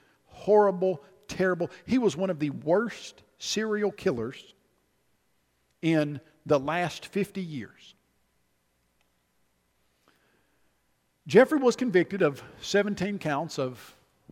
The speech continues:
murder. He was not given the death penalty. He was given four hundred years in prison, no parole ever of a chance.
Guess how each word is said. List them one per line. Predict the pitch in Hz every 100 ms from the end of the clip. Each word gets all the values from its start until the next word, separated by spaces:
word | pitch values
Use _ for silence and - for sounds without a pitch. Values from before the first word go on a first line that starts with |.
| - -
murder. | 156 156 170
He | 175
was | 165 160 151 -
not | 185 202 226
given | 220 226
the | 208
death | 185 - - -
penalty. | 156 147 160 165
He | 156
was | 160 156 147 - - _ _ _ _ 123
given | 196 196 190 180 143 - _ _
four | - 254 254
hundred | 165 220 220 202 160
years | 190 185 185 190 -
in | - 170 170
prison, | 180 175 147 165 143
no | 165
parole | 160 165 160 156 156 151
ever | 143 143
of | 135
a | 123
chance. | 104